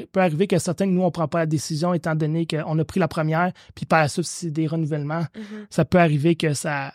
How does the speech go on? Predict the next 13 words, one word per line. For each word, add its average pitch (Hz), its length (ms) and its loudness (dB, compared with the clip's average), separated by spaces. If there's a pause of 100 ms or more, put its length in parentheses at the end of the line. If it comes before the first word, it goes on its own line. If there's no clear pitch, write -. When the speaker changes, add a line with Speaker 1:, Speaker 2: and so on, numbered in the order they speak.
Speaker 1:
ça - 160 -6
peut 170 100 -4
être 165 140 0
accordé, 156 480 0
mais 202 140 2
ça 156 240 0
dépend 165 360 0 (140)
où 185 120 2
il 175 80 2
est 165 60 2
rendu 151 200 -2
dans 170 120 2
son, 147 260 -6